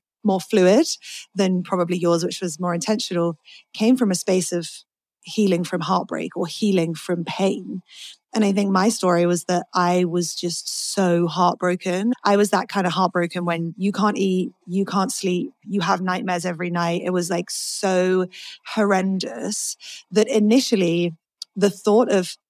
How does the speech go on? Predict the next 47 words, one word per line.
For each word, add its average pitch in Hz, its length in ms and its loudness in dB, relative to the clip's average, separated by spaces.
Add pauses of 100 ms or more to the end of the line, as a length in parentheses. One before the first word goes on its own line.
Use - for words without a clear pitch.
(160)
someone 196 400 2
else 190 260 2
putting 185 280 -2
their 185 120 2
hands 185 380 0
on 165 120 -4
me 196 440 -6 (340)
was, 185 220 2
like, 170 260 0 (220)
just 175 520 0 (140)
the 170 140 0
worst 165 600 0
thing 175 160 0
I 170 100 -2
could 170 140 -4
imagine. 214 460 -2
I 175 100 0
could 180 140 -4
hardly 196 360 2
even, 180 220 0
like, 170 240 -2 (800)
eat, - 500 0
let 202 140 2
alone 202 300 2
go 180 180 4
out 180 200 6
and 175 100 0
have 160 140 -2
sex 202 280 0
with 151 100 -6
someone. - 520 -8 (280)
And 226 140 6
then 220 100 4
I 214 120 2
think 208 340 -2
that 208 220 -2
when 202 180 0
I 185 400 -2 (480)
was 180 180 0
like, 185 160 -2
"Okay, 214 280 2
well, 175 120 6
I'm 175 140 2
just 170 200 -6
not 180 240 2
gonna 190 200 0
date 185 500 0